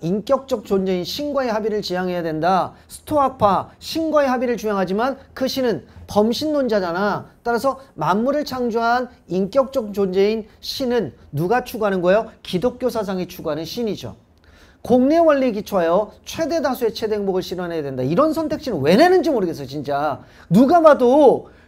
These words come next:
공리주의자라고 생각할 가능성은 전혀 없잖아. 공내 원리에 기초한다. 최대 다수의 최대 행복 실현한다. 이런 것들은 진짜 아무 말 대잔치에 가까운 선지죠. 오, 사 번,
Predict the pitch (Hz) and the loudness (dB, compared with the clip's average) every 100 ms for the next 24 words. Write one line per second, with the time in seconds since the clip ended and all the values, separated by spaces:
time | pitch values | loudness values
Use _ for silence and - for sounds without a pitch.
0 | _ - 247 277 339 330 330 311 302 285 | _ 2 4 6 4 2 2 4 4 2
1 | 285 285 277 269 262 254 277 285 - - | 2 0 0 2 2 2 2 0 -2 -18
2 | - - - 339 349 294 294 262 240 247 | -12 0 2 6 6 6 4 0 0 0
3 | 277 247 147 110 - _ _ _ - 311 | 0 0 -2 -6 -16 _ _ _ 2 4
4 | 320 359 349 339 311 302 247 - 277 254 | 6 4 6 6 4 0 -2 -2 0 2
5 | 226 214 226 254 185 110 95 _ _ - | 4 6 6 4 2 0 -10 _ _ -20
6 | _ _ _ _ _ _ - _ _ - | _ _ _ _ _ _ -20 _ _ -12
7 | - 349 359 320 311 302 294 294 294 277 | -2 0 2 4 4 2 -2 -2 0 0
8 | 262 - 285 285 262 220 233 339 339 269 | -2 -4 -2 0 2 2 4 4 2 0
9 | 262 208 262 240 131 - _ _ - 139 | 4 6 6 2 -4 -12 _ _ -2 0
10 | 170 262 339 349 311 294 285 277 240 202 | 2 2 4 2 0 0 0 0 -2 0
11 | 220 202 226 208 180 151 147 180 190 131 | -2 -2 -4 -4 -4 0 2 2 2 0
12 | 98 _ _ _ _ _ _ _ 240 220 | -8 _ _ _ _ _ _ _ -8 -6
13 | 277 285 285 233 113 | -2 6 6 6 0